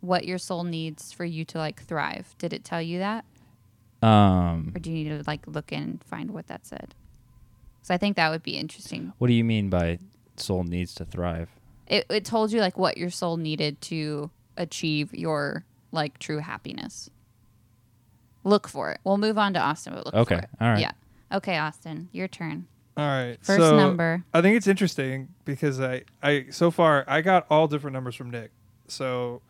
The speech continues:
Speaker 1: I did too.
Speaker 3: Okay. Th-, I wonder if, okay.
Speaker 1: Oh, yeah.
Speaker 3: So, interesting. Okay, so for my life path, I got, uh, the number four.
Speaker 1: You
Speaker 3: Um,
Speaker 1: got six, right?
Speaker 2: I got a six.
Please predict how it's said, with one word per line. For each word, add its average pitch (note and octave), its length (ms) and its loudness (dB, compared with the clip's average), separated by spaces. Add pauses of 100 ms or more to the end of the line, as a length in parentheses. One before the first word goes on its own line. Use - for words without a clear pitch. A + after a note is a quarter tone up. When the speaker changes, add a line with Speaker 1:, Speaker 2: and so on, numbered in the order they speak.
(260)
Speaker 1:
I F3+ 140 -4
did F3+ 140 -6
too. E3 260 -8 (680)
Speaker 3:
Okay. F3 460 2 (400)
Th-, D3+ 160 -6 (160)
I D3 80 -2
wonder F3+ 280 0
if, D3 120 -8 (160)
okay. C#3 200 -2
Speaker 1:
Oh, C#3+ 60 0
yeah. D#3+ 240 -2 (440)
Speaker 3:
So, D#3 440 10
interesting. D3 460 2
Okay, C#3 320 4
so D3 580 6 (200)
for D3+ 720 4
my D3 240 2
life D3 320 2
path, C3+ 500 0
I C3+ 140 -2
got, C3 400 0 (200)
uh, B2+ 220 -2
the B2 100 -6
number B2 220 -6
four. B2+ 380 -10 (1400)
Speaker 1:
You D3+ 60 -12
Speaker 3:
Um, C#3+ 200 0
Speaker 1:
got G#3+ 180 2
six, - 440 -12
right? F3+ 240 -8 (640)
Speaker 2:
I F#2+ 480 2
got F2+ 400 2
a F2 80 -2
six. - 400 -6